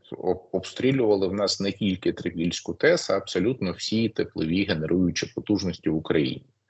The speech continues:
І Трипільську, і Бурштинську, і Ладужинську, і Зміївську, і Криворізьку, і Придніпровську.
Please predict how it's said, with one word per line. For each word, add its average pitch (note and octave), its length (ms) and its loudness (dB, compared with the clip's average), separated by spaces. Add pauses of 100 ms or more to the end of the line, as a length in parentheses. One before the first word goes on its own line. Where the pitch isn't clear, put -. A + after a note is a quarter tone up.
(460)
І D#3+ 100 2
Трипільську, B2+ 680 2
і G#2 100 4
Бурштинську, G#2 760 0
і A2+ 60 6
Ладужинську, G2+ 840 2
і A#2 120 2
Зміївську, F#2+ 840 0 (340)
і G2+ 180 0
Криворізьку, G2+ 800 4
і F#2 100 4
Придніпровську. F#2+ 1040 0